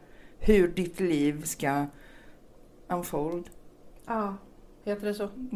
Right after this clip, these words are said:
Speaker 1: Ja, typ
Speaker 2: Ja.
Speaker 1: hur det, hur ditt liv ska vara. Du väljer
Speaker 2: Men man
Speaker 1: varje
Speaker 2: skapar
Speaker 1: dag.
Speaker 2: ju det.
Speaker 1: Så att det, det, det finns inget, "Åh, det här hände mig, åh, den där människan är hemsk." Nej, det, det är i stort sett vi som skapar allt, för att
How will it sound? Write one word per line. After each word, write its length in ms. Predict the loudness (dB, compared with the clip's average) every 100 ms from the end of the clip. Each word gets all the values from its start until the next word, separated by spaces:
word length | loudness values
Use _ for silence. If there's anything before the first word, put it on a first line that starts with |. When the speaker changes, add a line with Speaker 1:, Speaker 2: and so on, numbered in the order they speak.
| -4 -4
Speaker 1:
Ja, 160 | -6 -6 -8 -12 -4
typ 120 | -2
Speaker 2:
Ja. 160 | -2 -2
Speaker 1:
hur 140 | 0 2
det, 260 | 2 0 0
hur 160 | 0
ditt 240 | 0 -2 -2
liv 140 | -2
ska 220 | -2 0
vara. 260 | 4 4 4
Du 180 | 4 2
väljer 400 | 0 0 0 0
Speaker 2:
Men 120 | 6
man 100 | 6
Speaker 1:
varje 140 | 8 8
Speaker 2:
skapar 140 | 10
Speaker 1:
dag. 180 | 8 6
Speaker 2:
ju 80 | 2
det. 160 | 0 -4 -8 -10
Speaker 1:
Så 160 | 4 6
att 220 | 6 2 -14 -14 2
det, 240 | 6 6
det, 260 | 10 10 10
det 340 | 6 8 8
finns 420 | 8 4 4 6
inget, 460 | 8 8 6 2 0 -2 -8 -8 4
"Åh, 380 | 10 12 12 10
det 100 | 8
här 220 | 8 6
hände 380 | 6 4 4 4
mig, 340 | 4 4 4
åh, 160 | 4 4
den 160 | 4 6
där 200 | 6 8
människan 460 | 6 6 4 2
är 40 | 4
hemsk." 460 | 4 4 2 0 2
Nej, 320 | 4 6 6
det, 240 | 6 4 4
det 260 | 2 2
är 200 | 4 4 0
i 60 |
stort 280 | -2 -4 -2
sett 220 | 0 0 0
vi 300 | 0 2 2
som 140 | 0
skapar 320 | 2 2 4
allt, 240 | 4 2 4
för 120 | 4
att 240 | 4 0